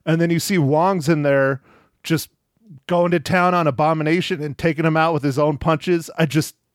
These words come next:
I loved how they just sidestepped everyone with the trailer. I mean, that was just so good.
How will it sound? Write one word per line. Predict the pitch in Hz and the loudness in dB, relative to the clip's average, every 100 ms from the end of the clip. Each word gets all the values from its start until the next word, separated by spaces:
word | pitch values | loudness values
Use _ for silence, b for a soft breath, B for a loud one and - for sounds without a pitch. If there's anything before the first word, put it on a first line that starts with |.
| - | -2
I | 147 | 0
loved | 143 139 143 147 151 | 2 2 2 2 2
how | 143 | 2
they | 131 131 120 135 | 4 0 -2 -8
just | - 147 - B B B B | -8 -8 -10 B B B B
sidestepped | - - 147 175 143 175 147 | -16 0 2 2 0 -2 0
everyone | 156 131 139 131 | 2 2 2 2
with | 123 131 | 0 -4
the | |
trailer. | 117 143 120 107 - | -2 0 0 -2 -6
I | |
mean, | 139 151 | -4 0
that | 151 | 0
was | 147 - | 0 -2
just | - - _ _ _ | -8 -10 _ _ _
so | - - - 170 139 | -12 -8 0 0 0
good. | 113 98 | -6 -12